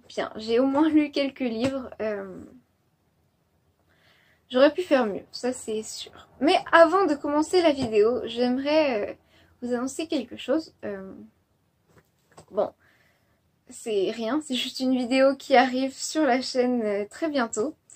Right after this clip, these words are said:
Mais vous pouvez participer, euh, aussi de votre côté et me dire, euh, me donner le résultat en fait. Donc c'est juste un défi que, euh,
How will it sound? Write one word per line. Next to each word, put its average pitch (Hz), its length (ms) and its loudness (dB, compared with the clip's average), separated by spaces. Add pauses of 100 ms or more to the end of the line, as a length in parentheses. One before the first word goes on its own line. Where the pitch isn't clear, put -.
(400)
Mais 311 320 6
vous 269 160 -4
pouvez 294 260 -2
participer, 262 1000 -6
euh, 202 320 -4
aussi 220 380 -8
de 240 100 -2
votre 269 220 0
côté 254 480 -6
et 262 60 -4
me 233 180 -4
dire, 254 360 -2
euh, 202 220 -4
me 226 100 -8
donner 269 240 2
le 302 60 2
résultat 254 500 -4
en 214 100 -4
fait. 262 200 -10 (1000)
Donc 269 100 4
c'est 285 200 0
juste 349 260 -2 (160)
un 320 160 6
défi 277 580 -4
que, 269 140 -6
euh, 208 600 2